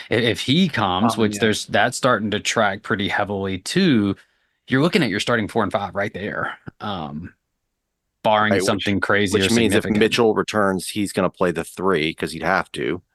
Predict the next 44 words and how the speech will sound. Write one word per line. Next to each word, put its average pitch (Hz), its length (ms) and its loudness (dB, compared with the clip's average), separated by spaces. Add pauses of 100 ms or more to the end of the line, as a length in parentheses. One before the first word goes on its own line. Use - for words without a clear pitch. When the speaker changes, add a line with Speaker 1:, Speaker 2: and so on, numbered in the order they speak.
(540)
Speaker 3:
And 95 160 2
then 92 100 2
at 90 120 2
Speaker 1:
It's - 60 -2
Speaker 3:
that 107 80 4
Speaker 1:
some, 110 240 2
Speaker 3:
point, 107 120 2
Speaker 1:
yeah. 107 160 2 (1000)
Speaker 3:
you're, 85 320 -2
you 87 180 -2
have 85 120 0
two - 140 -2
positions 85 460 -4
left, 80 320 -2
essentially. 107 380 -2
<laughs> - 60 -20 (600)
Speaker 1:
Yeah, 147 220 2
which 151 240 2
Speaker 2:
Yeah, 147 160 6
Speaker 1:
bring, 135 160 8
Speaker 2:
and 127 240 0
that, 143 200 4
Speaker 1:
I - 20 -4
mean, 123 300 -6
Speaker 2:
in 135 120 -2
a 135 80 2
Mitchell 165 480 2
Flagg 147 640 2
true 147 360 -2
big 127 280 0
man 131 360 0
spacing 139 840 -2
situation 147 720 0
Speaker 3:
Mm. 135 80 -2
Speaker 2:
is 117 140 -8 (220)
an 117 60 2
absolute 120 1400 -2
nightmare 110 840 -2
on 104 180 -4
<laughs> - 20 -4
offense. 113 880 0
Speaker 3:
I, 214 100 2
I, 269 200 2
I - 20 2